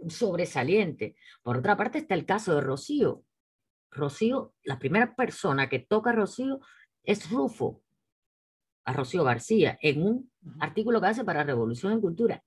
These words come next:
Speaker 1: Y el segundo toque que se le da a Rocío es Mi Tesina, donde yo empiezo a hablar de Rocío, porque además Rocío entró desvariada porque Rocío no estaba en Cuba, estaba estudiando en la Repin.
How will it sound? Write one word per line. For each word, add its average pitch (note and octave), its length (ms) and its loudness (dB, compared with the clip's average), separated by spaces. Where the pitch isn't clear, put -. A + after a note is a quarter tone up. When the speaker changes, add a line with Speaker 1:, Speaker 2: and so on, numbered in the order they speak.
Speaker 1:
Y A#3 320 4
el A3+ 180 6
segundo A#3 580 2
toque G#3+ 280 -2
que F3 140 -6
se F3 120 -6
le D#3 80 0
da F#3+ 100 6
a - 20 2
Rocío G#3 320 0
es A3 100 -4
Mi D#3+ 160 -4
Tesina, - 680 -2
donde D3+ 300 4
yo E3 100 4
empiezo A#3 480 2
a G3+ 40 4
hablar A3+ 280 0
de G#3 100 -2
Rocío, F#3+ 480 -4
porque D3+ 160 0
además F#3 260 2
Rocío G#3+ 300 0
entró A#3+ 300 0
desvariada A#3+ 560 2
porque G#3 220 -2
Rocío D#3+ 320 -2
no G#3+ 100 -2
estaba F#3 360 -4
en C#3 140 -10
Cuba, B3 320 -2
estaba E3 440 0
estudiando E3+ 460 -2
en C#3 80 -2
la G#2+ 80 2
Repin. B2+ 480 -2